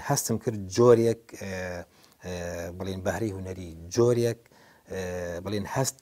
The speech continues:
لە منە هەیە، ئەو هەستە، ئێ، چێژ لە بەردێک وەرەگرم، چێژ لە تۆپەڵێک قوڕ وەرەگرم، چێژ لە، نازانم، لە هەورێک وەرەگرم، پەڵەی هەور وەرەگرم. یعنی زۆر جار، زۆر جار بۆ نمونە کۆم-، کۆمەڵێک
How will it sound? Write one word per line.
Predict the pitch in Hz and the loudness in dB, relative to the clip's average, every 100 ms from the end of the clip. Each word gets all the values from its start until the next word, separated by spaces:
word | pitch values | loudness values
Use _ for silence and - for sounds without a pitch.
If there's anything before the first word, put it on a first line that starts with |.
| 104 | -6
لە | 104 | -4
منە | 117 110 | -4 -4
هەیە، | 117 107 | -4 -6
ئەو | 95 | -6
هەستە، | 98 - 113 | -6 -6 -6
ئێ، | - - _ _ - 95 95 95 95 - 95 95 95 - | -8 -16 _ _ -8 -6 -6 -8 -12 -10 -10 -8 -10 2
چێژ | 143 135 113 | 8 8 6
لە | 104 107 | -2 -2
بەردێک | 98 87 82 | -2 -6 -8
وەرەگرم، | 82 80 90 87 - | -10 -10 -10 -12 -10
چێژ | 104 98 98 | -8 -8 -6
لە | 95 92 92 - | -4 -4 -4 -6
تۆپەڵێک | 90 - 98 92 - - | -10 -8 -8 -8 -10 -12
قوڕ | 95 85 | -12 -10
وەرەگرم، | 80 82 92 90 90 - | -12 -14 -14 -16 -14 -12
چێژ | 101 95 90 | -10 -8 -8
لە، | 92 92 - - - - 92 | -6 -6 -8 -20 -20 -16 -10
نازانم، | 92 90 92 90 95 92 92 92 95 95 - - - | -8 -6 -8 -8 -10 -10 -10 -10 -12 -14 -18 -12 -4
لە | 101 | 4
هەورێک | 143 143 120 104 | 6 6 4 2
وەرەگرم، | 101 98 - | -4 -6 -2
پەڵەی | 123 139 127 | 2 2 2
هەور | 147 113 | 2 2
وەرەگرم. | 104 95 98 98 101 _ 107 | -2 -6 -8 -10 -12 _ -8
یعنی | 104 104 101 | -6 -2 4
زۆر | 143 135 | 4 6
جار، | 143 120 120 | 2 0 0
زۆر | 143 139 | 2 2
جار | 139 131 | 0 -2
بۆ | 139 | -4
نمونە | 135 135 - | -4 -6 -2
کۆم-، | 139 131 - | -2 -2 2
کۆمەڵێک | 131 143 139 | 2 4 0